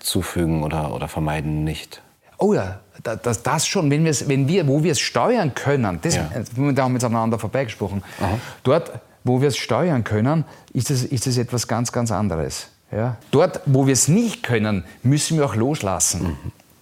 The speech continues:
Speaker 2: Ja?
Speaker 1: Mhm.
Speaker 2: Aber dort, wo wir es können, vor allem dort, wo wir es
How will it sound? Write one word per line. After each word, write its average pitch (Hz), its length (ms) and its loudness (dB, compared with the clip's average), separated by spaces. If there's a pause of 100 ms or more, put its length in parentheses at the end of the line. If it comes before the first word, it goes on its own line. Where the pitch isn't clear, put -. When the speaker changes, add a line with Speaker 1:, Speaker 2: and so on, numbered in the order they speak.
(380)
Speaker 2:
Ja? 117 260 2
Speaker 1:
Mhm. 80 240 -4 (800)
Speaker 2:
Aber 131 240 4
dort, 123 380 0
wo 160 200 2
wir 180 80 4
es 139 140 0
können, 143 220 0
vor 151 100 0
allem 135 140 0
dort, 139 260 -2
wo 123 180 0
wir 120 140 2
es - 280 -4